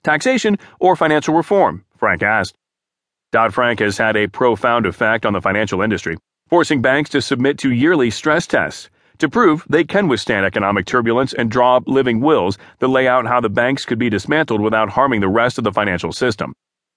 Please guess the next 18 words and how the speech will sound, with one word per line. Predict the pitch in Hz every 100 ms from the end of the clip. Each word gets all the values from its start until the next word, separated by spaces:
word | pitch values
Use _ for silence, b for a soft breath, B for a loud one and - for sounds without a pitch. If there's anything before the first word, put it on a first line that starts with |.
| _ _ _
One | - 190
controversial | 160 165 143 139 156 131
component, | 120 104 101 120 175
called | - 120 117
the | 117 -
Volcker | 104 123 123
Rule, | 95 85 85 98 _ _ _ _ -
bars | 160 220
banks | 160 139 92 -
from | 127
trading | - 170 147
in | 160
high-risk | 107 104 104 110 -
securities | 104 92 147 123 95 -
using | 127 131 131
their | 131
own | 143 139
capital. | 147 156 156 69